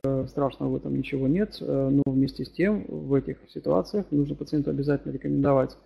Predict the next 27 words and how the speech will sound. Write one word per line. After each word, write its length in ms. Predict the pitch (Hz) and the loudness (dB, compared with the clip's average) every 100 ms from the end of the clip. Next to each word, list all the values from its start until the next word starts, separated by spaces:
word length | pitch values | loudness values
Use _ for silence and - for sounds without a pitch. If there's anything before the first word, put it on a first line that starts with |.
| _ _ _ _ _ - | _ _ _ _ _ 0
э, 120 | 139 | 4
увлажнение. 880 | 143 143 147 139 131 135 190 208 - | 6 6 6 6 6 6 6 4 4
Э, 40 | |
у 220 | 143 139 147 | 4 6 8
нас 240 | 151 147 | 6 4
это 160 | 139 147 | -2 -2
называется 600 | 139 139 131 135 - 131 | 0 4 4 4 0 0
комбинированная 720 | 147 135 139 135 131 127 131 | 2 4 6 6 4 2 2
терапия. 600 | 156 165 165 226 220 208 - _ _ - - - - | 2 2 2 2 2 0 -12 _ _ -20 -20 -20 2
А, 240 | 156 160 156 - - 156 - | 8 8 8 2 -4 -4 4
когда 480 | 156 147 175 208 170 | 4 4 4 4 6
мы 200 | 175 180 | 4 2
используем 600 | 147 - 165 151 143 139 | 0 0 2 2 2 0
препараты, 560 | 135 143 139 156 196 190 | 0 0 4 4 2 0
которые 360 | 185 175 143 | 0 0 0
так 260 | 139 143 143 | 2 0 0
или 120 | 139 131 | -4 -2
иначе 300 | 175 190 135 | -2 -4 -4
воздействуют 520 | 135 135 131 147 139 | -4 -4 -8 -8 -4
на 160 | 135 | -4
эпителий, 480 | 131 143 185 208 175 | -2 -4 0 0 2
одна 320 | 135 143 147 | 0 0 -2
из 80 | 135 | -2
таких 320 | - - 151 | -4 -14 -12
рецептур — 500 | 147 - - 220 226 156 | -14 -10 -6 -2 0 0
это 220 | 175 147 | 0 0
декспантенол. 840 | 131 147 - 139 139 131 71 - | -2 -4 -2 -2 2 0 0 -6